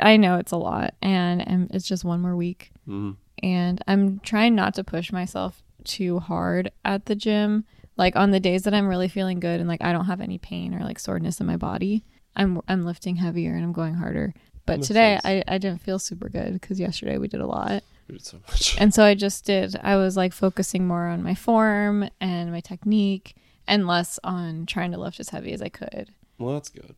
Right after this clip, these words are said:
Speaker 1: And so I th-, feel like I'm trying to be cognizant of taking it a little easier when my body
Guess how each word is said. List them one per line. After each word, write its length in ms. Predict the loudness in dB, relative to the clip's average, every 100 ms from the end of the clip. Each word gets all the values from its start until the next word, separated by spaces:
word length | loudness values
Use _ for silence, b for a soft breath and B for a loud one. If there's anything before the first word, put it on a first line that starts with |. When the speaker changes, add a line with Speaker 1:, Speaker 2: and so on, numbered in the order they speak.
| _ -8
Speaker 1:
And 140 | -6
so 100 | -2
I 100 | -4
th-, 180 | -4 -10
feel 140 | 0 0
like 160 | 0
I'm 80 | -4
trying 180 | -6 -6
to 40 |
be 100 | -6
cognizant 580 | -8 -8 -8 -10 -12 -12 -12
of 240 | -12 -12
taking 360 | -8 -8 -6 -8
it 80 | -4
a 60 |
little 260 | -4 -2 -4
easier 420 | -8 -12 -10 -10 -8
when 180 | -8
my 120 | -8 -8
body 440 | -8 -10 -12 -14